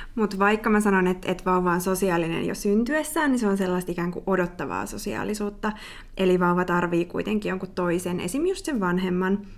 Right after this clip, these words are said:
jotta ne sosiaaliset taidot ja sosiaalinen kognitio pää-, pääsee niinku, lähtee kehittyä pidemmälle. Mut et, et kyllä se niinku vuorovaikutus on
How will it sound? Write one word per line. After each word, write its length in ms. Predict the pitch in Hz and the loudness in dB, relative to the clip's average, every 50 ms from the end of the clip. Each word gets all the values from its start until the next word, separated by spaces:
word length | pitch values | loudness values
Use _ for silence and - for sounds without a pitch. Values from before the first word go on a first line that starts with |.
| - - - | -18 -8 -2
jotta 300 | 196 190 190 190 - 185 | 0 0 0 0 0 0
ne 100 | 170 170 | 0 0
sosiaaliset 520 | 170 170 170 180 160 160 180 180 - - | -2 -2 -2 -2 -2 -2 -4 -4 -6 -6
taidot 360 | - - 101 - - 202 208 - | -6 -4 -4 -2 -4 -6 -6 -6
ja 100 | - 202 | -8 -6
sosiaalinen 440 | 202 196 - 185 - 185 190 190 | -8 -6 -6 -6 -4 -4 -4 -4
kognitio 460 | 190 175 185 196 202 208 208 220 208 202 | -4 -4 -2 -2 -2 -2 0 -2 -2 -2
pää-, 360 | 202 185 175 175 175 - - - - 196 196 208 | -2 -2 -2 -2 -4 -6 -14 -14 -10 -10 -10 -6
pääsee 440 | - 185 175 175 175 180 180 175 175 | -4 -2 -2 0 0 0 -2 -2 -2
niinku, 360 | 175 180 180 - 180 156 - - - - - - | -2 -4 -4 -4 -6 -6 -6 -10 -18 -20 -12 -8
lähtee 340 | 175 165 - - - 202 202 | -8 -6 -6 -4 -4 -4 -4
kehittyä 480 | 202 - 190 180 196 202 - - 226 220 220 | -4 -4 -2 -2 -2 -2 -2 -2 -2 -2 -2
pidemmälle. 580 | - 185 175 196 214 226 240 240 247 247 254 247 247 - - - - - - - - | -4 -4 -2 -2 -2 -2 -2 -2 -2 -2 -4 -4 -6 -12 -18 -20 -18 -18 -18 -14 -8
Mut 220 | - 208 202 196 196 | -4 -4 -2 -2 -2
et, 160 | 190 190 - - | -4 -4 -4 -6
et 180 | 196 190 190 | -6 -6 -6
kyllä 180 | - - 196 196 | -4 -2 -2 0
se 100 | 196 202 | 0 0
niinku 300 | 190 185 185 180 185 190 | -2 -2 -4 -4 -4 -2
vuorovaikutus 800 | 202 214 214 208 202 185 175 180 180 180 180 - 196 196 190 - | 0 2 2 4 2 2 0 0 -2 -2 -2 -4 -4 -4 -6 -6
on 280 | - 185 185 180 190 | -6 -4 -2 -2 -2